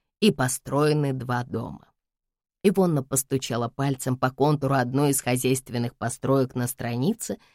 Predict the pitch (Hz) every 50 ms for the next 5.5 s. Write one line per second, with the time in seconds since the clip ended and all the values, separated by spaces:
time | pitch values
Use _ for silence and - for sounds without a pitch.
0 | _ _ _ _ _ - 151 175 208 214 - 320 320 294 - 240 220 208 202 185
1 | 175 - - - - 151 151 147 139 - - 127 117 113 - - _ - - -
2 | _ _ _ _ _ _ _ _ _ _ _ - 127 127 135 143 143 147 147 135
3 | - - 101 123 - - - - 117 - - - _ - 135 139 139 143 139 147
4 | 151 175 214 214 - - 208 214 - 381 403 - - - - - - _ _ _
5 | 139 143 147 143 139 139 147 170 226